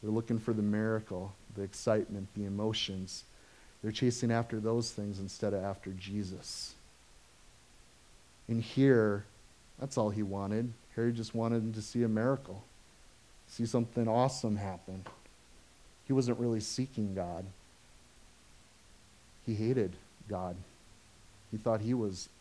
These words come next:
a God. Let's look at another one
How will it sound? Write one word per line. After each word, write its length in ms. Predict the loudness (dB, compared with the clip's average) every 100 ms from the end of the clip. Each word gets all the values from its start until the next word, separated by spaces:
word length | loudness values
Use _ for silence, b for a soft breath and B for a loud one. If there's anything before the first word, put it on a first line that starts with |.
| -10
a 80 | -6
God. 380 | -4 -4 -4 -10 -16 -20 -20 -20 -20 -20 -20 -20 -20 -20 -20 -20 -20 -20 -20 -20 -20 -20 -20 -20 -20 -6
Let's 120 | 4
look 140 | 10 12
at 80 |
another 380 | 12 12 12 12
one 360 | 12 8 6